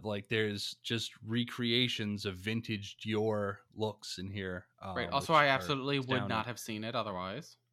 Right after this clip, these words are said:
Speaker 1: Yeah.
Speaker 2: That's, uh,
Speaker 1: Yeah.
Speaker 2: worth pointing out. Um, I would
Speaker 1: Same,
Speaker 2: not have
Speaker 1: yeah.
Speaker 2: watched this movie if it had not been nominated for an Oscar. Um, so it was nice that I was able to watch it. <laughs> Given
Speaker 1: Yeah.
Speaker 2: a reason to,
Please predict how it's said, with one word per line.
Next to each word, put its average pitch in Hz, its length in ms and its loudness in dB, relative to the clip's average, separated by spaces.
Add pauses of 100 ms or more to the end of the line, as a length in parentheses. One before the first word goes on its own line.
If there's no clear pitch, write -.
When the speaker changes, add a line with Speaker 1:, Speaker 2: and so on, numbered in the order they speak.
(420)
Speaker 1:
Yeah. 190 280 2
Speaker 2:
That's, - 300 -12
uh, 113 360 0
Speaker 1:
Yeah. - 220 -6 (100)
Speaker 2:
worth 113 240 0
pointing 127 280 -2
out. 101 240 -4 (180)
Um, 92 280 -6
I 98 100 -4
would 98 140 0
Speaker 1:
Same, - 20 4
Speaker 2:
not 190 200 2
have 120 100 -2
Speaker 1:
yeah. - 20 0
Speaker 2:
watched 101 220 0
this 131 180 -4
movie 123 260 0
if 123 120 -6
it 113 60 -6
had 107 120 -4
not 98 200 0
been 113 120 -4
nominated 98 440 -4
for - 80 -8
an 95 60 -4
Oscar. - 380 -14 (680)
Um, 87 440 -6 (400)
so 92 500 -8 (160)
it 120 120 -2
was 120 180 -4
nice 110 260 0
that 113 100 -2
I 107 80 4
was 107 140 -4
able 98 240 -4
to 113 80 -8
watch - 220 -8
it. - 140 -12 (320)
<laughs> - 840 -4
Given 196 180 12
Speaker 1:
Yeah. - 20 12
Speaker 2:
a 190 40 12
reason 135 400 4
to, 98 180 -6